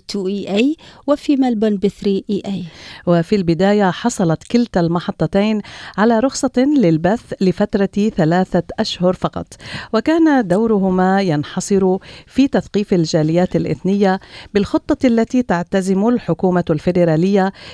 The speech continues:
Speaker 2: إدخالها على النظام الصحي من خلال تقديم نظام جديد وهو الميديكير.
Speaker 1: وفي البداية كانت الإذاعتان تبثان لفترة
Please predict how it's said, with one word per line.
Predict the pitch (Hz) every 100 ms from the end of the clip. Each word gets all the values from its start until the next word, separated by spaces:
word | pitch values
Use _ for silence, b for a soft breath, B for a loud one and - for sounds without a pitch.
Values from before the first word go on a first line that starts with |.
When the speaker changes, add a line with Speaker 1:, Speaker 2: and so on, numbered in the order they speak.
| B
Speaker 2:
إدخالها | 208 - 262 294 262 247 233
على | - 180 180
النظام | 170 170 180 180
الصحي | - 165 - 196 202 185 B B -
من | 247
خلال | 254 202 180 180 175 170 170 -
تقديم | 170 170 180 175 170 165
نظام | 160 170 170 160
جديد | 156 151 160 175 165 156 165 - _ -
وهو | 160 160 156 147 -
الميديكير. | 147 151 151 170 - 233 - -
Speaker 1:
وفي | 262 -
البداية | 196 196 175 208 214 -
كانت | 202 202 196
الإذاعتان | 196 196 190 175 185 - 202 226
تبثان | - 180 190 - 202 196
لفترة | 185 - 202 - 190